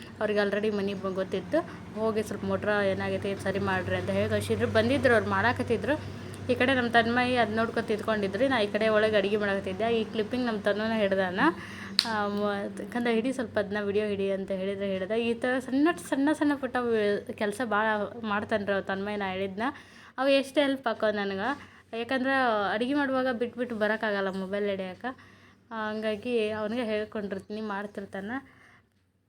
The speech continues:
ಯಜಮಾನ್ರು ನಾನು ಬರತ್ಲೆ ಮಾಡಿರೋ ಅಡಿಗೆನ ಸ್ವಲ್ಪ ಬೇರೆ ಕೆಲಸ ಐತಿ, ಹೋಗೋದೈತಿ ಅಂತ ಹೇಳಿದ್ರು. ಹಾಗಾಗಿ ನಾನು ಇವತ್ತು ಸ್ವಲ್ಪ ಬೇಗನೆ ಮಾಡ್ಕೊಂಡೆ ಅಡಿಗೆನ. ಒಂದು ಅನ್ನತ್ಲೆ ಅಡಿಗೆ ಮುಗಿಸ್ಬೇಕು ಅಂದ್ಕೊಂಡು ಬಂದಿದ್ದೆ.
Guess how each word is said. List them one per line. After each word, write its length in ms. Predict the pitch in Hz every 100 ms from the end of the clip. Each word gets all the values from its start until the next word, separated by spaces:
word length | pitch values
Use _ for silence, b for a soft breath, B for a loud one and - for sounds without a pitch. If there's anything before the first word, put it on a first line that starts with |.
| _ _ - 226
ಯಜಮಾನ್ರು 520 | 240 - 285 247 254
ನಾನು 240 | 247 226
ಬರತ್ಲೆ 380 | 208 214 220 226
ಮಾಡಿರೋ 440 | 214 202 202 202
ಅಡಿಗೆನ 360 | 196 190 196 196 208 208 202 196
ಸ್ವಲ್ಪ 680 | - _ _ _ _ 226 196
ಬೇರೆ 220 | 208 220
ಕೆಲಸ 280 | 214 190 208
ಐತಿ, 180 | 190 196
ಹೋಗೋದೈತಿ 540 | 190 190 196 190 190
ಅಂತ 200 | 190 190
ಹೇಳಿದ್ರು. 560 | 202 208 196 185 233 294 B B B -
ಹಾಗಾಗಿ 300 | 247 254 254
ನಾನು 220 | 240 226
ಇವತ್ತು 280 | 208 202 220
ಸ್ವಲ್ಪ 300 | - 196 196 196
ಬೇಗನೆ 440 | 190 202 220 226
ಮಾಡ್ಕೊಂಡೆ 500 | 220 190 190 196 190
ಅಡಿಗೆನ. 260 | 190 202 226
ಒಂದು 260 | 214 214
ಅನ್ನತ್ಲೆ 340 | 214 220 220 226
ಅಡಿಗೆ 180 | 208 208
ಮುಗಿಸ್ಬೇಕು 520 | 202 - 196 196 196
ಅಂದ್ಕೊಂಡು 360 | 202 208 202
ಬಂದಿದ್ದೆ. 440 | 196 190 185 247